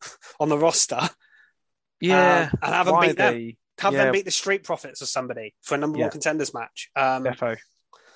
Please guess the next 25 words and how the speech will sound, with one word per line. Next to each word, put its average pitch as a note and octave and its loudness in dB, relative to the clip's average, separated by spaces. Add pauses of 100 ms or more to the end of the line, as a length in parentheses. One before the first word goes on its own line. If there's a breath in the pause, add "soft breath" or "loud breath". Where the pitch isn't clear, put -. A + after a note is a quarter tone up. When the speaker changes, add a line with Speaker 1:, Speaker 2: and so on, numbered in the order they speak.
(140 soft breath)
Speaker 2:
I, D#3+ 2
Speaker 1:
you D3 2
Speaker 2:
I E3 4
Speaker 1:
know C#3 -2
Speaker 2:
think G3+ 0
it's B2+ -2
a A#2+ -6
bit B2 -4
odd A#2+ -2
to G#2 -8
randomly A2 -8
throw A2+ -4
them A2 -12
in G#2+ -10
a G#2+ -10
title A2+ -4
match A2 -10
this A#2+ -8
quickly C3 -4
anyway. A#2+ -2 (960)
Speaker 1:
Yeah, A#2 -2
I E3 2
get E3 0
the D#3+ -2
Riddle. D#3+ 2